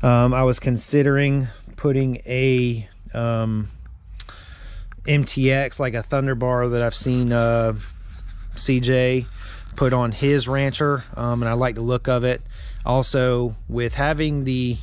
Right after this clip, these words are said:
radiator relocate and the, uh, snorkel and then the sound bar, having a headlight pod on this thing was useless, and I just felt like it was on there for no reason. Um, just kinda seemed useless to me.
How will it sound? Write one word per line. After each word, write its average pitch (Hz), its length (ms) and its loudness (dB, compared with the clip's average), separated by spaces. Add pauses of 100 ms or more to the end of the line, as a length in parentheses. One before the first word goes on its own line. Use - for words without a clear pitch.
radiator 135 480 2
relocate 131 640 0 (500)
and 117 460 0
the, 110 220 0
uh, 107 400 0 (420)
snorkel 127 840 0
and 113 140 -4
then 117 80 -2
the 107 100 -4
sound 131 300 0
bar, 123 480 0
having 165 280 -2
a 107 140 -4 (280)
headlight 123 440 -2
pod 117 240 -2
on 117 80 -2
this 120 180 -4
thing 123 220 -2
was 101 240 -2
useless, 120 500 -2 (520)
and 117 100 0
I 113 60 2
just 131 200 2
felt 131 200 2
like 127 340 0 (460)
it 131 140 0
was 120 160 0
on 123 160 2
there 117 140 0
for 127 140 -4
no 120 120 2
reason. 117 540 2 (540)
Um, 117 500 0 (840)
just 120 160 -2
kinda 127 180 2
seemed 127 240 0
useless 120 340 -2
to 120 100 -6
me. 123 200 2